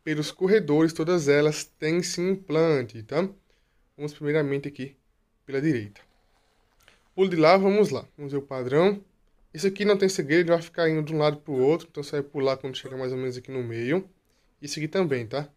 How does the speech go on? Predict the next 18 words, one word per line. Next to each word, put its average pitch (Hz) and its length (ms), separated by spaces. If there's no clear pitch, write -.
Do 127 60
mesmo 151 280
jeito, 120 300
não 127 80
tem 156 140
segredo. 139 320
Vai 120 80
ficar 139 260
indo 147 240
de 147 80
um 147 60
lado 175 300
para 165 160
o - 20
outro, 147 380
aí 143 60
você 147 240
vai 131 280